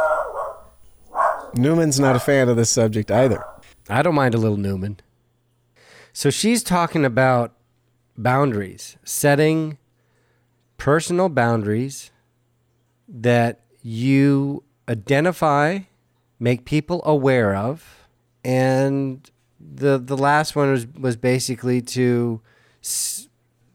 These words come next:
Speaker 2: not back down in situations where your boundaries are challenged. I mean, i-, is that fair enough to say?
Speaker 1: Yes, that's a, that's an accurate breakdown of one of the most difficult things for me to do,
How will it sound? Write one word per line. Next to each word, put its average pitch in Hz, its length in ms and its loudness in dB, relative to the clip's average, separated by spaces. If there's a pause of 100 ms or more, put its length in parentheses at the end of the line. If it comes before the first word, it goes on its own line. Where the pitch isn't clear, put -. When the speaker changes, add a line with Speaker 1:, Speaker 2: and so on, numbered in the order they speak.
(140)
Speaker 2:
not 123 440 -2
back 123 260 0
down 123 580 0
in 117 220 -4
situations 120 760 -2
where 120 120 0
your 110 120 0
boundaries 107 420 -2
are 120 80 -6
challenged. 123 560 -4
I 101 60 -4
mean, 101 240 -4
i-, - 40 -8
is 117 360 -8
that 131 160 0
fair 135 240 0
enough 131 240 -2
to - 80 -12
say? 156 340 -2 (120)
Speaker 1:
Yes, 143 380 2
that's 139 320 2
a, 123 300 4
that's 139 300 2
an 123 200 -2
accurate 143 580 2
breakdown 95 840 0 (1120)
of 98 480 -2
one 110 280 0
of 110 80 2
the 107 80 2
most 107 300 0
difficult 131 500 0
things 113 520 0
for 104 180 -4
me 147 260 4
to 117 140 -2
do, 80 260 -6